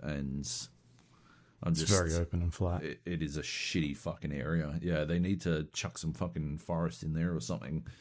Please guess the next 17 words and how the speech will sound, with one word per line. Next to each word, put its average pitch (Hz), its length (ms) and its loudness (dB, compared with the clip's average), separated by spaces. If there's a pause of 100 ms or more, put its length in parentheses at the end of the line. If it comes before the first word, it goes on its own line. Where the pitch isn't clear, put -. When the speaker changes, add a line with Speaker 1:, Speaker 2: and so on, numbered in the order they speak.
(360)
Speaker 1:
just - 260 -6
to, 82 380 2 (1300)
just - 260 -2
to 76 380 0 (760)
give 85 400 -2 (120)
a 85 60 2
little 85 200 4
bit 85 140 2
of 76 320 0 (220)
natural 85 500 0
cover, 85 460 2 (160)
because 80 600 0
otherwise 78 800 0
it 78 200 -4
becomes 73 680 -4
extremely 78 680 -2
annoying 73 480 -2